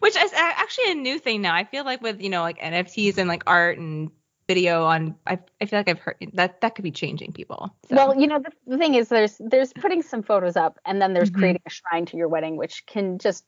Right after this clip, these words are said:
Speaker 2: be uncomfortable for your guests. Just keep that in mind. And they will talk about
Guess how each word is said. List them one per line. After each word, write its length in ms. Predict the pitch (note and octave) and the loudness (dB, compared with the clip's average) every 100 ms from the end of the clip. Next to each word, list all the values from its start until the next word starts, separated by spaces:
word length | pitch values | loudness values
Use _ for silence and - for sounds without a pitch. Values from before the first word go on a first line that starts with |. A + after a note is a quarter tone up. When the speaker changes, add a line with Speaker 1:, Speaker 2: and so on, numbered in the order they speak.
| _ | _
Speaker 2:
be 100 | F3 | 0
uncomfortable 460 | D#3+ E3+ D#3+ - D3+ | 0 0 -4 -8 -8
for 140 | D3+ | -4
your 80 | E3 | -2
guests. 480 | D#3+ D#3 D#3 - - | 0 -2 -4 -20 -4
Just 200 | - G#3 | 0 0
keep 180 | - - | -2 -4
that 160 | E3+ E3 | -4 -2
in 80 | |
mind. 340 | F3 E3+ E3+ F#3 A#3 - | -4 -4 -4 -12 _ -4
And 160 | A3+ A#3+ | 2 4
they 100 | B3 | 4
will 180 | B3 A3 | 2 0
talk 240 | G#3 F#3 | -2 -2
about 220 | G3 G3+ | -2 -6